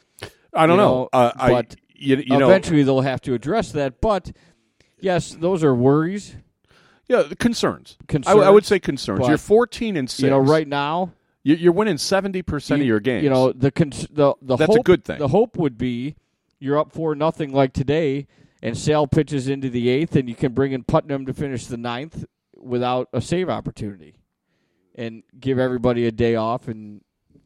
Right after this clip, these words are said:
Speaker 2: go on from there. You know, hopefully they score,
Speaker 1: Yeah,
Speaker 2: like,
Speaker 1: score
Speaker 2: six,
Speaker 1: some runs.
Speaker 2: score
Speaker 1: I,
Speaker 2: six or seven.
Speaker 1: I
Speaker 2: And
Speaker 1: mean, y-, you know, earlier podcast I said that, you know, the Cubs kinda wore out Strop and Rondon last
Speaker 2: Right,
Speaker 1: year.
Speaker 2: right.
Speaker 1: Um, by May, by, like, the first week of May, where they,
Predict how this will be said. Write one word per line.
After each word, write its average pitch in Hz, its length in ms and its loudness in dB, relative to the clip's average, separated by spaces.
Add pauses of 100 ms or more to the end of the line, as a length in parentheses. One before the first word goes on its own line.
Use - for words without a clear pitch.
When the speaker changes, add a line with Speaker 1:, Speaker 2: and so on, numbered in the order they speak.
(120)
Speaker 2:
go 120 160 -2
on 117 160 -6
from 117 160 -8
there. 123 260 -8
You 110 60 -10
know, 104 120 -10
hopefully 127 300 -4
they 110 140 -4
score, - 240 -4
Speaker 1:
Yeah, 240 140 2
Speaker 2:
like, 110 120 -6
Speaker 1:
score 147 300 2
Speaker 2:
six, - 80 -6
Speaker 1:
some 165 160 -2
runs. 101 300 -4
Speaker 2:
score 127 340 0
Speaker 1:
I, - 40 -16
Speaker 2:
six - 360 -8
or 120 80 -8
seven. 143 520 -6
Speaker 1:
I 143 40 -4
Speaker 2:
And 139 100 -2
Speaker 1:
mean, 131 280 0 (260)
y-, 160 180 -12
you 147 140 0
know, 123 240 2
earlier 160 320 2
podcast 117 600 -4
I 113 100 0
said 104 320 -2
that, 92 180 -6 (200)
you 123 140 -4
know, 98 200 -4 (320)
the 110 80 -10
Cubs 156 380 -4
kinda 127 280 -4
wore 107 340 0
out 101 240 -2
Strop 110 360 -4
and 101 120 -8
Rondon 113 440 -2
last 87 220 -4
Speaker 2:
Right, 120 160 2
Speaker 1:
year. 80 220 -4 (160)
Speaker 2:
right. 107 200 -6 (220)
Speaker 1:
Um, 98 420 -2
by 104 200 -2
May, 110 420 -4 (880)
by, 104 140 0
like, 101 180 -2
the 104 80 -6
first 120 320 -6
week 120 160 -6
of 107 80 -4
May, 110 160 0
where 95 160 0
they, 101 220 0